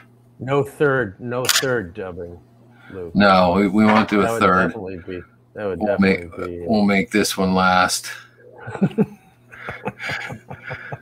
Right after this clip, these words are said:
Speaker 2: I just won't twist it as much. That's the kind of the cool thing about doing it this way. It, it is, as much as you wanna twist it,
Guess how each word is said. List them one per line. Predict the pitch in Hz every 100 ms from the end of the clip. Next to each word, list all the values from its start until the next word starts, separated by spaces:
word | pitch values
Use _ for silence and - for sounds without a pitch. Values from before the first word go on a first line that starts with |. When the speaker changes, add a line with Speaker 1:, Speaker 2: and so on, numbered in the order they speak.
| _
Speaker 2:
I | 98
just | 95 87
won't | 104 95
twist | - 104 101 -
it | 90 90
as | 82
much. | 101 101
That's | - 208 208
the | 127
kind | 147 127
of | 101
the | -
cool | 131 113
thing | - 120
about | 107 104 101 95
doing | 110 107
it | 95
this | 95 90
way. | 104 95 92
It, | 95
it | - 104 104
is, | 107 101 - - - - - _ -
as | 104 98
much | 110 127 135
as | 127 110
you | 120
wanna | 113 110 101
twist | - 113 110 -
it, | 87 82